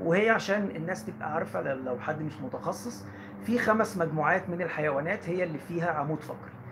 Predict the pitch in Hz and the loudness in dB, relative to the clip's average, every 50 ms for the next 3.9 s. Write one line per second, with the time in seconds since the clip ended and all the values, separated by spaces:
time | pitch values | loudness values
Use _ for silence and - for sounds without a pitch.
0 | - - - - - - - 160 165 160 160 190 208 196 196 180 175 185 185 175 | -12 -12 -12 -12 -10 -4 2 4 4 6 6 6 8 8 6 6 4 2 4 4
1 | 180 180 175 - - - - - 160 170 214 220 160 160 170 170 196 190 196 - | 4 2 2 0 -2 -6 -6 -4 -2 -2 0 0 2 0 2 2 2 0 0 -2
2 | - - 170 165 165 - 196 175 170 156 139 - 147 135 151 160 143 131 - - | 0 0 0 0 0 -6 -6 -4 -4 -6 -4 -2 -2 0 0 0 -2 -2 -6 -10
3 | - - - - - 147 143 - 165 160 151 156 143 123 131 131 123 120 | -14 -14 -10 -6 -4 -4 0 2 2 2 4 2 -2 -2 -2 -4 -4 -6